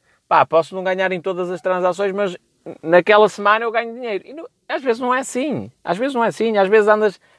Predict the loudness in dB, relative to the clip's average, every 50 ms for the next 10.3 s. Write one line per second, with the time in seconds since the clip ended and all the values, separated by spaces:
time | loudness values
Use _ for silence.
0 | _ _ -10 -6 -2 0 2 2 2 2 -2 -6 -8 -4 -4 -2 -2 -2 -2 -4
1 | 0 2 4 4 4 4 0 2 4 4 4 4 4 2 0 0 2 0 0 2
2 | 0 0 -2 _ 2 2 2 2 2 -2 -8 -8 _ _ _ _ _ _ _ _
3 | _ -4 -4 -2 2 2 2 2 2 -2 -6 -10 -8 -8 -6 -4 -4 -4 -4 -4
4 | -6 -6 -6 -6 -6 -10 -10 -8 -4 -2 0 0 0 -2 -4 -6 -10 -10 -8 -6
5 | -2 2 4 4 6 6 4 2 0 -6 -8 -6 -4 0 4 8 8 8 8 8
6 | 4 0 -8 -12 -12 -8 -4 0 2 2 2 2 0 -4 -18 _ _ _ _ _
7 | _ -4 -4 -2 0 4 4 4 4 4 0 -2 2 2 2 2 2 -2 -10 -14
8 | -12 -10 -10 -10 -8 -6 -6 -6 -6 -8 -14 -12 -10 -10 -8 -6 -6 -6 -6 -6
9 | -8 -4 -2 -2 -2 -2 -4 -6 -8 -4 -4 -4 -4 -6 -2 2 4 4 4 2
10 | 0 _ -12 -12 -12 _